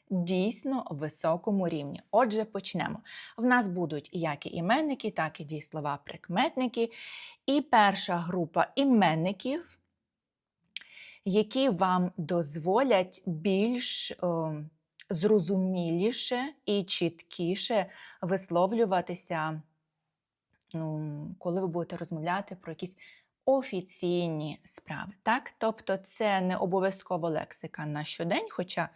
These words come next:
щодня, залежно від ситуації, про що ви говорите, ви можете щодня розмовляти про політику, так? І це також щоденна тема. Не обов'язково працювати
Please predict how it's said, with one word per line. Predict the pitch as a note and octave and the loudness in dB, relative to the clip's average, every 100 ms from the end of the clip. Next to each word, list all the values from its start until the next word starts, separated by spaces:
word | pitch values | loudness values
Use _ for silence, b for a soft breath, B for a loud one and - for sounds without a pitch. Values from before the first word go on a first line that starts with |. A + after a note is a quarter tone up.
| b b | b b
щодня, | - - F3 D3+ D3+ C#3+ D#3 B3 | -8 -2 -2 -2 -6 -4 -2 -2
залежно | F#3 D#3+ D3+ D#3 D3 | -2 -4 -4 -6 -8
від | F3+ - | -8 -10
ситуації, | - D#3+ D#3+ B3 - | -12 -4 -2 -2 -4
про | E3+ F#3+ | -6 -6
що | F#3 - F#3 | -4 -2 0
ви | D#3+ | 0
говорите, | D#3 D3 A3+ G3+ E3 D3+ | -4 -2 0 0 -4 -6
ви | |
можете | D#3 D3+ E3+ | -6 -6 -6
щодня | - E3+ D3+ E3+ C4 C#4+ B B B | -4 -4 0 2 2 -2 B B B
розмовляти | D4+ A#3 A3 F3 E3 B3 A#3+ | 2 6 4 6 6 6 0
про | - F3 | -6 -8
політику, | - D3 D3 - D#3 - E3 | -6 -6 -6 -10 -18 -18 -12
так? | - G#3 - | -6 -6 -6
І | |
це | - - | -12 -12
також | D#3+ - A3 | -10 -6 -6
щоденна | - - E3+ C#3 D3+ D3+ G3 A#3 | -6 -6 -6 -4 -2 0 0 -2
тема. | A#3 A#3 F3 D#3 D3 B B B - | -2 0 0 -2 -6 B B B -2
Не | F#3 | 2
обов'язково | F3+ F3 F3+ - G#3+ G#3+ C#3 - B B B _ _ _ - | 2 2 -2 2 6 8 6 4 B B B _ _ _ 2
працювати | A#3+ G#3 G#3+ G#3+ F3+ E3+ D#3+ F3+ - A#3 C#4 | 6 6 4 0 2 4 6 4 4 2 2